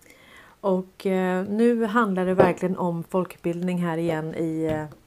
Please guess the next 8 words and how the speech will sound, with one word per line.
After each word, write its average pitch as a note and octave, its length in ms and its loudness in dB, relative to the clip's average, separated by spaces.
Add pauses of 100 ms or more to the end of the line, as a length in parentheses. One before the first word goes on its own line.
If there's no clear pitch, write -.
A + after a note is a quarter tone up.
(220)
ursäkta, - 420 -14 (960)
i E3 420 -4
Ukraina. G3 800 -4 (680)
För G#3+ 120 -10
nu, G#3 160 -6 (760)
nu A3 280 -2 (260)
ber G3+ 420 4 (140)
Zelensky A#3 1040 -4